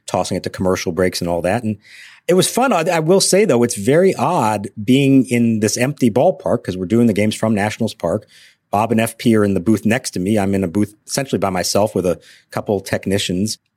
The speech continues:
and watching the game on monitors and talking <laughs> about it. And, and then it's over and you're on camera and there's nobody here. And the ballpark, as we're talking right now, is completely silent, completely dark. It,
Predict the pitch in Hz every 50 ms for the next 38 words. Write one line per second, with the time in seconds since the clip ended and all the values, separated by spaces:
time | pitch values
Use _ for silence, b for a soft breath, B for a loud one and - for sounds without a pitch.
0 | _ 120 110 110 110 110 107 104 95 104 110 123 - - 127 107 117 117 117 110
1 | 110 104 101 104 107 120 127 147 165 196 196 165 127 117 101 98 98 98 98 92
2 | 95 82 - - 127 117 - - - 120 107 95 120 110 - 180 165 160 - -
3 | 139 120 107 B B B B B B B B B B B _ _ _ _ _ -
4 | 107 120 123 120 - 123 127 156 156 160 139 127 135 131 131 127 - 139 151 190
5 | 202 151 131 117 113 110 - 117 120 117 107 101 107 123 156 147 151 135 131 -
6 | 143 196 214 - 76 87 101 - - 101 101 101 - - 113 123 135 135 - 135
7 | 127 - 107 95 101 107 104 - - 117 117 - 120 120 110 117 147 175 139 98
8 | - - 95 - - 117 107 107 101 - - 101 104 120 123 101 87 - _ 113
9 | 113 110 107 90 123 131 117 - - 101 - B